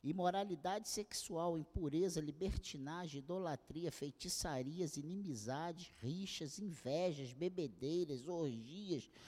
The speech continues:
e coisas semelhantes a esta. Declaro a vocês, como antes já os preveni, que os que praticam tais coisas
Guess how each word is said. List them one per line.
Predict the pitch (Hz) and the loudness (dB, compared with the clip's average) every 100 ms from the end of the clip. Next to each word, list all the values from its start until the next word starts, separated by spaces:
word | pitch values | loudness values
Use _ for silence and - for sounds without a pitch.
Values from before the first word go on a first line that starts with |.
| 196 | 2
e | 196 190 | 4 6
coisas | 220 269 254 208 | 6 6 4 2
semelhantes | 226 233 190 175 208 226 - | 4 4 4 6 4 4 0
a | 160 | 2
esta. | 170 190 214 | 2 2 2
Declaro | 196 - 220 254 262 | 0 2 4 6 6
a | |
vocês, | 233 226 - 208 220 - | 4 2 2 2 2 4
como | 190 208 202 | 4 6 8
antes | 285 370 269 247 | 8 6 0 6
já | 269 | 8
os | 285 - | 6 4
preveni, | 233 247 226 196 190 151 - - - - - - | 2 4 2 2 4 4 0 -14 -20 -20 -12 4
que | 220 | 8
os | 190 - | 8 4
que | - 247 | 4 4
praticam | - 220 - - 285 294 269 | 8 8 6 4 4 6 4
tais | 262 226 202 - - | 6 6 6 2 4
coisas | 190 214 220 185 185 - | 6 8 6 4 0 0